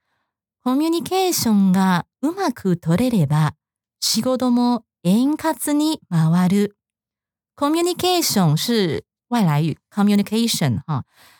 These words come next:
Communicationがうまく取れれば、うまく是うまい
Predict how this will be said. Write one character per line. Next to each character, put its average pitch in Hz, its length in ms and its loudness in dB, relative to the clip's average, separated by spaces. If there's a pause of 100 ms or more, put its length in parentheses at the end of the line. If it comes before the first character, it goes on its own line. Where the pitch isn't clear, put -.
Communication 339 640 0
が 180 180 2
う 349 180 0
ま 269 180 2
く 170 260 -2
取 214 300 -2
れ 185 160 2
れ - 0 -
ば、 175 320 0
う 339 120 0
ま 349 200 0
く 160 220 -2
是 214 300 -2 (340)
う 240 220 0
ま 311 320 2
い 302 240 -2